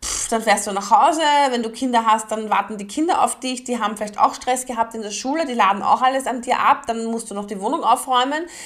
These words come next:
äh, dann noch den Mann betütteln, dann noch vielleicht den Hund, äh, betütteln und, äh, am Ende des Tages bist du fix und fertig und fällst um acht, halb neun auf die Couch und denkst dir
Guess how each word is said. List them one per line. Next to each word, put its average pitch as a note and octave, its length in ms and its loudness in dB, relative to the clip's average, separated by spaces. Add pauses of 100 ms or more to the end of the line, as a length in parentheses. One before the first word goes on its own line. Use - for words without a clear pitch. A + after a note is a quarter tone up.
(260)
äh, A3+ 340 6
dann A#3 180 0
noch A3 140 0
den A3 180 -4
Mann G#3+ 240 2
betütteln, E4+ 600 -4
dann A3+ 180 2
noch A3 140 0
vielleicht G#3 600 -2
den G3+ 140 -6
Hund, D4 340 -2
äh, A#3+ 300 6
betütteln C#4+ 640 -8 (240)
und, B3+ 400 0
äh, - 60 -4 (220)
am - 100 -2
Ende A3 240 -2
des C4+ 160 -4
Tages A#3+ 480 0
bist B3 260 -6
du B3+ 320 -2
fix - 300 -8
und C#4 100 -6
fertig A#3 460 0
und B3 180 -6
fällst A3 400 -6
um A3+ 180 -4
acht, - 300 -2
halb A#3+ 140 -4
neun F#3+ 220 -2
auf A3+ 100 -6
die A#3+ 120 -12
Couch G3+ 360 4
und G#3+ 120 -10
denkst G#3 280 -6
dir G#3+ 260 0